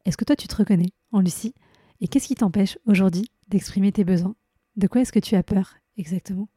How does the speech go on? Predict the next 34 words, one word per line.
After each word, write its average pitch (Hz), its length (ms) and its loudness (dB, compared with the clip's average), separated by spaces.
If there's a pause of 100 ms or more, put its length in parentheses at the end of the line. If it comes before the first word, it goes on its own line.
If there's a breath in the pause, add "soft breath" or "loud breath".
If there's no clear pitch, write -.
(680)
Si - 120 -12
tu 226 140 0
veux 208 100 4
répondre 226 360 2
à 185 160 6
ces 196 140 0
trois - 220 -2
questions, 208 440 -2 (120)
tu - 100 -18
peux 185 140 0
le 156 40 0
faire, 190 320 2
euh, 175 120 4
en 180 100 -2
prenant 190 320 -4
une 190 80 -2
feuille 226 220 2
et 226 40 2
un 190 80 4
stylo 202 380 0 (460 soft breath)
et 196 80 2
puis 202 280 4
peut-être 214 300 2
m'envoyer 196 480 2 (300)
la 202 100 2
réponse 196 520 -2 (360 loud breath)
directement 208 540 2
sur 208 180 -2
Instagram, 190 580 0 (300)
Self - 300 -4
Love 202 140 0
Project 190 380 0
F - 120 -4
R, 208 160 -2